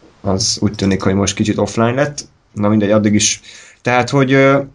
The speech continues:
<clears throat> nekem, én azt éreztem, hogy egy, egy olyan történetet látok, amit már láttam kétszázszor, és igazából el-, eléggé unalmas volt emiatt a, a harmadik rész,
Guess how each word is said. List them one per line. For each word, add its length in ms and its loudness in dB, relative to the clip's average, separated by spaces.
<clears throat> 80 -10
nekem, 400 0
én 160 0
azt 180 0
éreztem, 400 0
hogy 160 2
egy, 200 2
egy 180 -4
olyan 180 2
történetet 480 -2
látok, 340 0
amit 200 0
már 140 2
láttam 300 -2
kétszázszor, 680 0
és 180 0
igazából 600 2
el-, 180 2
eléggé 920 0
unalmas 500 2
volt 260 -2
emiatt 480 -2
a, 380 0
a 60 -8
harmadik 540 0
rész, 420 0